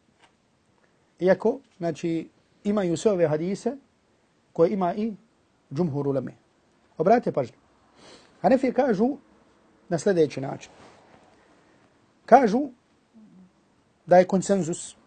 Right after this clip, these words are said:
znači ulema se je složila, da je dovoljno da čovjek poslije velike i poslije male nužde da se očisti kamenom. Je li tako?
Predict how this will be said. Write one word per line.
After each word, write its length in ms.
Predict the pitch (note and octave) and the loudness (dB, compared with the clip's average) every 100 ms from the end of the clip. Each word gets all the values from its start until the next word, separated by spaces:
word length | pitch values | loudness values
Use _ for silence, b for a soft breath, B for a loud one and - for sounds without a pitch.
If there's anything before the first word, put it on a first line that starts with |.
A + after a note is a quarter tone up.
| _ _ _ - | _ _ _ -12
znači 200 | D3 E3 | -6 -2
ulema 220 | G3+ F3+ | -2 -2
se 100 | D#3+ | -2
je 60 | |
složila, 420 | D3 E3 D3 F3+ A#3 _ _ _ _ _ _ _ _ _ _ _ _ | -2 -2 -2 -6 -10 _ _ _ _ _ _ _ _ _ _ _ _
da 100 | F3 | 4
je 260 | F3+ F3+ - | 4 2 -4
dovoljno 680 | D#3 A3 C4+ A#3+ A3+ G#3+ B3 B3 | 4 6 6 6 6 4 -2 -2
da 160 | D#3+ | -2
čovjek 480 | D#3+ A3 F3 C3 - - _ | 2 2 2 -2 -8 -20 _
poslije 340 | - D#3+ - E3 | 2 2 2 0
velike 400 | F#3+ E3 - D3+ | 0 0 -4 -8
i 140 | - | -6
poslije 320 | - G3+ - | -4 -4 -2
male 300 | E3 F#3 E3 | -2 0 0
nužde 420 | D3+ F#3+ - A3+ C4+ - _ _ _ _ _ _ | -2 -4 0 -2 -2 -10 _ _ _ _ _ _
da 100 | - | -4
se 140 | D#3 - | -4 -2
očisti 340 | A3 - - D#3+ | -4 -4 -6 -4
kamenom. 340 | D3+ B2+ A2+ - _ _ _ _ | -4 -6 -8 -16 _ _ _ _
Je 40 | D#3 | 0
li 40 | |
tako? 280 | C#3 - B2 | 0 0 -6